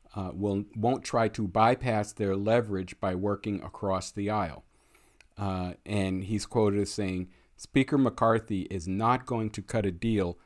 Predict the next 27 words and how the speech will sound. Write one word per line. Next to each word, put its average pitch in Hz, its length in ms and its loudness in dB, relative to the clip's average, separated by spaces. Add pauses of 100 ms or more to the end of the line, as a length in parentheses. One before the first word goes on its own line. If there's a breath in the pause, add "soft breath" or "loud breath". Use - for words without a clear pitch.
(120)
with 98 220 -4
Democrats. 95 480 -4 (300)
He's 127 240 2
also 120 320 4
quoted 104 420 0
as 95 140 -4
saying, 95 460 -2 (500)
uh, 92 240 -4
"We're 117 240 4
not 143 260 2
ass-, - 460 -8
assuming 110 640 0 (260 soft breath)
that 98 180 -2
leadership 110 600 0
is 95 180 -4
opposed 135 640 -2
to, 95 360 -2 (140)
uh, 90 340 -6
these 92 640 -6
things," 85 600 -8
he 85 160 -8
told 90 420 -4
reporters. 87 640 -6 (540 soft breath)
"What 113 200 6
is 127 140 4
objectionable 131 760 2
here? 87 360 -6